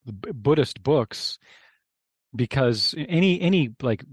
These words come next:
good or, or I guess recognized Buddhist book, uh, treats something, like one of the three, uh,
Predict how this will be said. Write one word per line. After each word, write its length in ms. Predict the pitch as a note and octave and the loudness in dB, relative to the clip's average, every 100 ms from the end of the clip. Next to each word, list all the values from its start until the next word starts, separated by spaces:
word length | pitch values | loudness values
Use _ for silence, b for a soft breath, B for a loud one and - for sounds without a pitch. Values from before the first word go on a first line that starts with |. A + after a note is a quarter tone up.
| F#2+ | -8
good 320 | A#2 C3+ B2 | 2 2 4
or, 220 | B2 G#2+ A2 | 0 -4 -4
or 340 | A2+ G#2 G2+ | -4 -6 -6
I 80 | G#2+ | -10
guess 260 | - G#2 | -8 -4
recognized 420 | B2 - A#2 A2+ F#2 | -4 -2 -2 -2 -4
Buddhist 280 | G#2+ G#2+ - | -8 -8 -6
book, 300 | C#3+ G#2 - _ _ | -4 -4 -10 _ _
uh, 220 | A#2+ G2 G2+ | -12 -10 -10
treats 680 | - - D3+ C#3 - - - | -10 0 2 2 -2 -6 -8
something, 640 | - - C3 B2 A2+ F#2 - B B B - | -10 -4 -2 -2 -6 -8 -16 B B B -6
like 80 | G#2+ | -2
one 220 | A#2+ B2 | 2 2
of 180 | A2+ G#2+ | 0 -6
the 100 | G2+ | -14
three, 640 | - A#2+ G#2+ G#2 G#2 G2+ | -6 -2 -2 -4 -8 -10
uh, 300 | F#2+ F#2 F2+ | -12 -12 -16